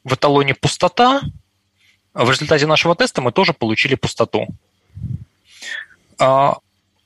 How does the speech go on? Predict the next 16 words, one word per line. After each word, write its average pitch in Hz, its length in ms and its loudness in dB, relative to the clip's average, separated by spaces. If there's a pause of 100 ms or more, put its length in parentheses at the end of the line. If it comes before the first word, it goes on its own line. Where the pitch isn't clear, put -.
false - 400 2
negative — 123 520 0 (1200)
это 156 840 4 (1200)
случай, 170 420 2
когда 147 260 0
мы 151 120 0
должны 151 480 2
были 110 240 0
что-то 120 320 -4
найти, 180 420 0 (480)
но 196 100 2
не 233 120 2
нашли. 117 420 0 (2250)
А, 117 220 0
то 151 220 2
есть, - 460 -2